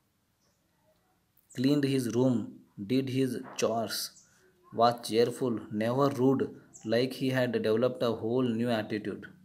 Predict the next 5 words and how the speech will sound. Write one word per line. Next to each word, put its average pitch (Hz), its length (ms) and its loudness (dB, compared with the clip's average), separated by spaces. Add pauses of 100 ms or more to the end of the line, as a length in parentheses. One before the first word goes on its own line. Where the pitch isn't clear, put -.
(1300)
When 117 480 -6 (720)
everybody 151 420 -2
started 113 400 -4
appreciating, 107 720 -6 (560)
pa-, - 220 -12